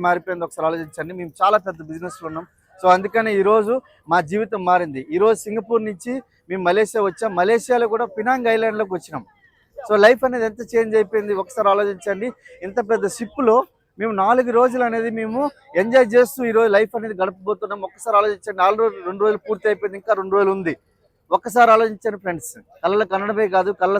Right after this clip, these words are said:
సాకారం అవుతున్నాయి. So, ఈ వ్యాపారం స్టార్ట్ చేయాలంటే ఏమీ లేదు. సింపుల్గా మీకు ఎవరైతే బిజినెస్ వ్యాపార అవకాశం ఇచ్చారో వాళ్ళతో పాటు ఒక రెండు నుంచి ఐదు సంవత్సరాలు వాళ్ళతో గడిపి వాళ్ళ యొక్క మీరు దిశలో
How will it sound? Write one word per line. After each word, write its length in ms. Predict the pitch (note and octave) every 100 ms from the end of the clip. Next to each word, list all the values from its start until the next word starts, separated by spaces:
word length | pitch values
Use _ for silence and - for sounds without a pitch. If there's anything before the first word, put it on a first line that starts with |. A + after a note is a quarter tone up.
| F#3+
సాకారం 340 | F#3 G3+ F#3+ F#3
అవుతున్నాయి. 320 | F#3 F#3 A3+ _ _ _ -
So, 60 | A#3 A3
ఈ 40 | G3
వ్యాపారం 400 | A3 A#3 C4 C4 -
స్టార్ట్ 240 | A3+ A3+
చేయాలంటే 360 | A#3 A#3 G#3+ A#3+ A3
ఏమీ 160 | C#4 C4 A3
లేదు. 160 | E3 - - - - - - A#3+
సింపుల్గా 400 | B3+ C4 A#3+ B3+ A#3
మీకు 140 | - A3
ఎవరైతే 300 | A#3+ A#3 A3+ G3+
బిజినెస్ 260 | A3 A#3 G#3+
వ్యాపార 240 | G#3 G#3+ G#3+
అవకాశం 320 | G#3 G#3 F#3 G3+
ఇచ్చారో 300 | - G#3 C#4 - _ - E3
వాళ్ళతో 280 | A3 A3 A3+
పాటు 140 | A3 A3
ఒక 100 | G3 G3
రెండు 160 | A3 A3+
నుంచి 180 | G#3+ G#3+ G#3
ఐదు 100 | F#3+
సంవత్సరాలు 340 | G#3+ G3+ A3 G3
వాళ్ళతో 280 | G3+ - F3+ F#3
గడిపి 340 | G3 G3 C4+ C4+ - _ D3+
వాళ్ళ 200 | G3 A3+ A3 A3 - _ -
యొక్క 200 | G3 - B3+ A3+
మీరు 160 | A#3 C4+ - _ _ E3
దిశలో 320 | A3 C4+